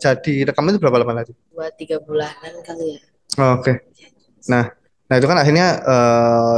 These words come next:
Speaker 1: rilis kan di bulan-bulan November ya, Nadine,
Speaker 2: November,
Speaker 1: ya.
Speaker 2: heeh.
Speaker 1: Eh, eh, di bulan November tuh akhirnya rilis ya, eh, lagu kamu. Nah itu setelah tadi, eh, beberapa bulan itu ya untuk prosesnya ya. Nah itu setelah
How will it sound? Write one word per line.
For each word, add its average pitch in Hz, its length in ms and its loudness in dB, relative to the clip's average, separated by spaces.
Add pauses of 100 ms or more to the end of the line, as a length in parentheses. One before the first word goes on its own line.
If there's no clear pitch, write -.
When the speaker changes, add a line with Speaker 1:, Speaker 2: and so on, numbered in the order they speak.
Speaker 1:
rilis 131 260 0
kan 165 120 2
di 131 160 0 (580)
bulan-bulan 120 440 0
November 131 320 2
ya, 123 160 4
Nadine, 120 240 0
Speaker 2:
November, 117 160 0
Speaker 1:
ya. 113 120 -4
Speaker 2:
heeh. 151 160 -6 (440)
Speaker 1:
Eh, 127 80 0
eh, 117 40 0 (320)
di - 100 0
bulan 127 180 4
November 131 380 4
tuh 180 140 4 (520)
akhirnya 147 260 4 (120)
rilis 139 260 0
ya, 117 120 4 (120)
eh, 117 320 0
lagu 120 160 -6
kamu. 117 200 -4 (100)
Nah 120 100 4
itu 165 120 4 (120)
setelah 151 320 0 (800)
tadi, 139 440 0 (360)
eh, 123 240 4 (100)
beberapa 139 280 2
bulan 139 260 4
itu 156 140 2
ya 117 120 4
untuk 131 220 -2
prosesnya 131 380 0 (120)
ya. - 20 -14 (640)
Nah 131 160 2
itu - 420 0
setelah 127 300 4